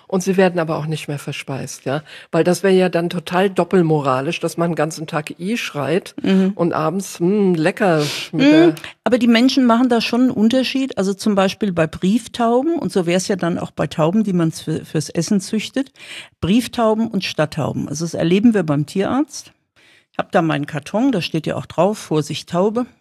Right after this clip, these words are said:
Speaker 2: "Aber was haben Sie denn da drin?" "Eine Taube." "Ach, eine Taube." "Was haben Sie denn da drin?" "Eine Brieftaube."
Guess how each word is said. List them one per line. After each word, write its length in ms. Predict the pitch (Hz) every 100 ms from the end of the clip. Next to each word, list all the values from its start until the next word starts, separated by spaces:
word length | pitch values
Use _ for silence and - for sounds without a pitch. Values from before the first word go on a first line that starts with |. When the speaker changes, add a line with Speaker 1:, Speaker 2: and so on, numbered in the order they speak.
| _ _ _ - - _
Speaker 2:
"Aber 140 | 190
was 120 | 220 208
haben 160 | 214
Sie 200 | 196 254
denn 260 | 294 285 220
da 140 | 151
drin?" 420 | - - 143 139 - _
"Eine 240 | 170 160 165
Taube." 520 | - 151 185 147 139 - _ _ _ _ _ -
"Ach, 140 | 202
eine 140 | 190 147
Taube." 480 | 156 156 180 147 - _ _ _ _ - - - - _
"Was 200 | 175 175
haben 140 | 202 190
Sie 160 | 254
denn 200 | 285 269
da 140 | 214 156
drin?" 420 | - 151 147 139 _ _ _ -
"Eine 180 | 160 156
Brieftaube." 760 | 143 190 220 - 139 127 151